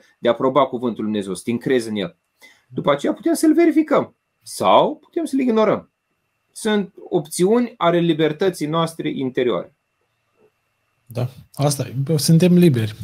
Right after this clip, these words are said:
Speaker 2: Asta este binecuvântarea și blestemul, <laughs> între ghilimele. Următoarea, uh, lămurire spune felul următor: „Prietenul meu a încetat relația noastră pentru că nu a mers cu el la nepomenitori, susținând că el vede adevărul foarte clar și că episcopii sunt eretici.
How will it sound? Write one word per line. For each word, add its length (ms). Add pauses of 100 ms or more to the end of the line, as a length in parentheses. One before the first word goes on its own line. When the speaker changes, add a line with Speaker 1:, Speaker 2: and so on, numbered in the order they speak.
(120)
Speaker 2:
Asta 260
este 460
binecuvântarea 840
și 420
blestemul, 560
<laughs> 0
între 240
ghilimele. 320
Următoarea, 680
uh, 680
lămurire 460
spune 280
felul 240
următor: 500
„Prietenul 500
meu 120
a 20
încetat 420
relația 420
noastră 400
pentru 300
că 140
nu 200
a 60
mers 320
cu 160
el 160
la 120
nepomenitori, 1000
susținând 560
că 180
el 140
vede 240
adevărul 440
foarte 340
clar 320
și 200
că 80
episcopii 560
sunt 280
eretici. 580